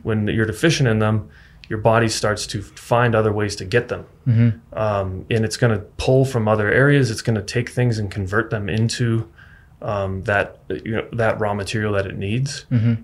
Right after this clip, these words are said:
Speaker 1: But eventually, you can't, eventually you hit a dead end because you,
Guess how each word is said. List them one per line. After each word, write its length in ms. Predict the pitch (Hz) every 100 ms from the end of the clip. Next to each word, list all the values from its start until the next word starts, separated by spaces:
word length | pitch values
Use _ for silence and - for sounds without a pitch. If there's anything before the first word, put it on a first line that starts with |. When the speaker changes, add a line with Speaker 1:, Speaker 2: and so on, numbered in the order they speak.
| -
Speaker 1:
But 120 | 120
eventually, 1080 | 110 113 160 - 123 110 107 110 - - 104
you 120 | 123 113
can't, 360 | 131 120 - -
eventually 360 | 113 156 - 123
you 40 | 120
hit 200 | - -
a 100 | 107
dead 240 | 113 110
end 240 | 117 139 110
because 300 | 98 107 104
you, 240 | 101 101